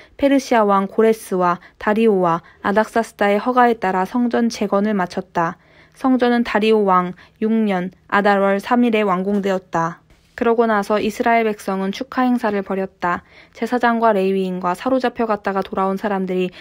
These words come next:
하나같이 기뻐하며 하나님의 성전 봉헌식을 거행했다. 그들은 황소 백 마리, 순양 이백 마리,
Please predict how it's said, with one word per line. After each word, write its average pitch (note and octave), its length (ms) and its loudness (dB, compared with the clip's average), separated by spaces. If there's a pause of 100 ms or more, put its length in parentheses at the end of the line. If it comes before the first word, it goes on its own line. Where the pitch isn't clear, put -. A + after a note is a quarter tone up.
(120)
하나같이 B3+ 480 0
기뻐하며 G3+ 720 -2 (220)
하나님의 A#3 420 -2
성전 A#3+ 500 -2
봉헌식을 A3 640 -2
거행했다. F#3 800 -6 (320)
그들은 A3 340 2
황소 C#4 380 0
백 G#3+ 160 -4
마리, G3+ 420 0 (220)
순양 C4 480 0
이백 G#3+ 260 -2
마리, F3+ 380 -2